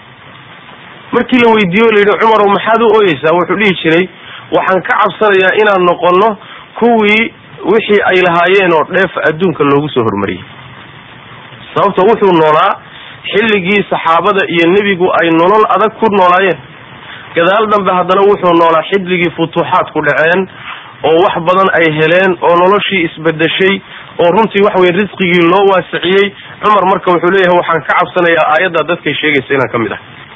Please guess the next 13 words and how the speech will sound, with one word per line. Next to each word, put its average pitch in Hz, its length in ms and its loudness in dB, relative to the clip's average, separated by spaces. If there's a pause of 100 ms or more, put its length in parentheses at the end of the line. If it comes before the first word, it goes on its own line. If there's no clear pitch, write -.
(1200)
"ويوم 147 360 0
يعرض 139 400 0
الذين 139 400 0
كفروا 151 460 0
على 143 180 -2
النار." 156 340 0 (420)
Baynamaa 220 640 0
aayaddu 202 440 0
ay 185 220 0
tidhi, 190 260 -4
"Kafaruu", 170 560 0
kuwa 185 260 0
gaaloobay. 120 500 0